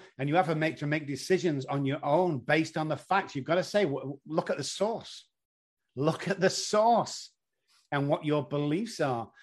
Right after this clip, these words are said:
Muhammad Ali is a great example of this. You know, he didn't wanna go war and, and kill other people. You know, he just, like, it, it,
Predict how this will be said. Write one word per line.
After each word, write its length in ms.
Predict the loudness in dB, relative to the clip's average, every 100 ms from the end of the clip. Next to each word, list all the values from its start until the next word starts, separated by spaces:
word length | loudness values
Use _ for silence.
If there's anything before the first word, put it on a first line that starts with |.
| -18 -2
Muhammad 460 | 2 4 4 4
Ali 380 | 4 2 0 0
is 120 | 0
a 60 | -4
great 640 | -6 -6 -4 0 0 0
example 640 | -8 -4 -2 -2 -2 -2
of 120 | -2 -4
this. 460 | -6 -8 -16 -20 _ _ _ _
You 140 | -2 0
know, 240 | 0 0
he 160 | -2 -4
didn't 300 | 0 -2 0
wanna 180 | -4 0
go 240 | 4 4
war 440 | 4 0 2 2
and, 200 | 2 -6
and 240 | -2 -4 -2
kill 200 | -2 0
other 160 | 0
people. 640 | -2 -4 -4 0 2 0 -4
You 140 | -6
know, 160 | -2 0
he 80 | 0
just, 240 | -2 -2
like, 240 | 0 0
it, 180 | -4 -8
it, 120 | -12